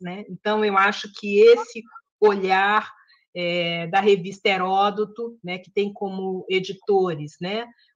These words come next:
o Gleidson e o Gilberto, traz uma contribuição muito importante pra área, né? É, eu uso bastante os materiais que eles generosamente compartilham e dis-,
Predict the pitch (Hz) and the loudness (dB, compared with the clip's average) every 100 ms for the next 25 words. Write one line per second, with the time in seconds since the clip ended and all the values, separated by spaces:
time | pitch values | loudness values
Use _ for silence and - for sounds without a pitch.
0 | - 180 202 202 196 175 151 - 160 156 | -10 -2 0 0 -2 -4 -10 -12 -10 -10
1 | 151 175 185 190 185 180 170 180 175 165 | -12 -14 -12 -10 -10 -10 -10 -10 -10 -6
2 | 220 180 180 190 214 - - 247 _ _ | -6 -4 -4 0 -2 -4 -14 -20 _ _
3 | _ _ 214 214 214 226 220 233 226 208 | _ _ 2 2 2 -2 -2 -4 -6 -8
4 | 214 - 214 220 262 269 247 226 - 202 | -8 -6 -4 -2 -4 -6 -6 -8 -8 -12
5 | 202 - 196 185 147 139 135 135 _ _ | -12 -10 -4 -2 -2 -4 -10 -18 _ _
6 | _ _ _ _ _ 185 180 180 - 180 | _ _ _ _ _ -12 -8 -8 -10 -8
7 | 180 170 165 196 208 226 226 214 214 - | -6 -4 -4 -2 -2 -4 -4 -4 -4 -6
8 | 220 240 247 202 190 190 180 180 180 - | -6 -6 -8 -8 -6 -6 -2 -4 -4 -4
9 | 190 185 180 - _ _ 175 233 226 208 | -2 0 -4 -16 _ _ 2 4 4 2
10 | 202 196 180 180 190 190 190 - 202 202 | 2 -2 -4 -6 -6 -8 -10 -10 -6 0
11 | 202 - - - 208 180 175 175 165 - | 0 -2 -12 -8 -6 -6 -6 -8 -12 -16
12 | - | -20